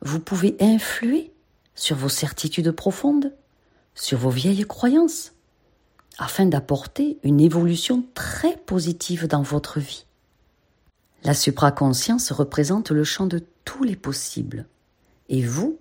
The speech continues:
faites partie du champ de tous les possibles. C'est pourquoi nous pouvons absolument tout créer. Demandez-vous, comment puis-je contribuer ?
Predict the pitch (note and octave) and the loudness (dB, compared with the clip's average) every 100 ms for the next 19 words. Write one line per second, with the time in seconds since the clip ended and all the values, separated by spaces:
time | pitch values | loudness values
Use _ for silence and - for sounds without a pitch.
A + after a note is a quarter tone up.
0 | _ - D3 C#3+ C3+ - B2 - - F#3+ | _ -10 -8 -6 -6 -6 -8 -8 -12 -12
1 | - _ _ _ B2 C3+ - - C3+ B2 | -14 _ _ _ -10 -4 0 2 2 0
2 | B2 - C3 A#2+ C3 A#2+ - G#3+ F#3 A#2 | -2 0 2 2 0 -4 -4 -4 -4 -6
3 | - _ _ _ _ _ _ _ _ _ | -8 _ _ _ _ _ _ _ _ _
4 | _ _ _ _ _ _ _ _ _ _ | _ _ _ _ _ _ _ _ _ _
5 | _ _ _ _ - - C3 B2+ A#2 - | _ _ _ _ -14 -6 -4 -4 -10 -6
6 | G#3+ C4+ _ _ _ _ - B2+ B2+ A#2 | -6 -6 _ _ _ _ -2 -2 -2 -6
7 | G#2 G#2+ A#2+ - C#3+ E3+ - - B2+ A2 | -8 -8 -10 -10 -6 -4 -4 -6 -6 -6
8 | G#2 G2+ - _ _ _ _ - B2+ C3 | -6 -8 -12 _ _ _ _ -12 -12 -12
9 | _ - - A#2 G2+ G#2+ _ _ _ _ | _ -10 -8 -6 -8 -14 _ _ _ _
10 | _ _ _ _ _ _ _ _ _ - | _ _ _ _ _ _ _ _ _ -10
11 | C3+ D3+ D3+ D3 C#3+ C3+ B2+ F3 - _ | 0 2 4 2 2 0 -4 -8 -12 _
12 | _ _ _ _ _ _ _ _ _ - | _ _ _ _ _ _ _ _ _ 0
13 | G#3+ C#4 - G3+ D#3 D3 G3 D3 - C3+ | 4 4 0 -4 -4 -4 -4 -6 -4 -6
14 | C3 D3 F#3 | -6 -6 -8